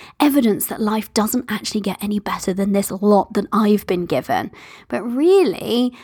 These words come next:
I can see now with the beautiful benefit of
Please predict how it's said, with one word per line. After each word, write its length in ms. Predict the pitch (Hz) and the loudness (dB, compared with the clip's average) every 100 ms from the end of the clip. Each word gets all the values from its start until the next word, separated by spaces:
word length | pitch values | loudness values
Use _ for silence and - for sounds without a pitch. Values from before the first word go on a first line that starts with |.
| - _ | -20 _
I 80 | 214 | -10
can 180 | 202 214 | -6 -6
see 320 | - 214 190 | -4 -2 -2
now 340 | 233 339 247 226 | 0 2 4 4
with 220 | 220 - | 2 0
the 220 | 269 254 - | 0 0 -2
beautiful 840 | 226 220 240 254 285 - 240 240 233 | -4 0 2 2 0 2 4 4 0
benefit 640 | 233 214 202 202 180 175 - | -2 0 0 0 -2 -4 -4
of 320 | 190 185 185 | -6 -6 -8